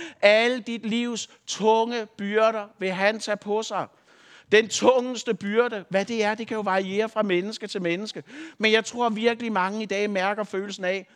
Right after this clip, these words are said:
jeg slår ikke til. Ikke at være nok i en grad,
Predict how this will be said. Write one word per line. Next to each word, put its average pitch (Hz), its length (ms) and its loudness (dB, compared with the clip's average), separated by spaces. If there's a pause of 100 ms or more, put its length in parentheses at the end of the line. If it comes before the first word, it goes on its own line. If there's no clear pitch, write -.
(140)
jeg 170 120 -4
slår 180 300 -4
ikke 214 140 -10
til. 226 300 -10 (2750)
Ikke 214 220 4
at 233 60 4
være 220 200 6
nok 220 420 2 (140)
i 202 100 -2
en 208 140 -2
grad, 196 460 2